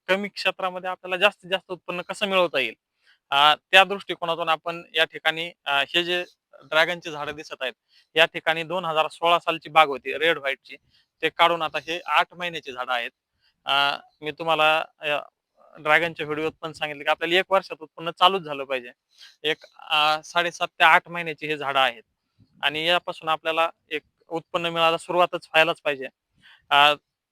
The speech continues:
हे झाडं असतानाच आपण असं नियोजन केलं की या दोन वळींमध्ये जे अंतर आहे, हे बारा फुटाचं आहे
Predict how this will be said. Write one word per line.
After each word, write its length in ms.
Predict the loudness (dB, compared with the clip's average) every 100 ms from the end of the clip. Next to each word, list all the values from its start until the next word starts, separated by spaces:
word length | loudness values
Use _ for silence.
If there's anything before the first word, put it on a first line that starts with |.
| _
हे 380 | -16 0 4 4
झाडं 480 | 4 2 4 4 2 2
असतानाच 640 | 2 4 4 4 0 -8 -2
आपण 300 | 0 2 2
असं 220 | 2 -2
नियोजन 280 | -2 -2 -2
केलं 240 | -4 -4
की 180 | -4 2
या 120 | 4
दोन 280 | 6 4 4
वळींमध्ये 520 | 4 2 0 -4 -2
जे 80 | 4
अंतर 320 | 4 4 4
आहे, 180 | 6 6
हे 120 | 2
बारा 280 | 4 6 6
फुटाचं 400 | 2 -8 -4 -2
आहे 160 | -2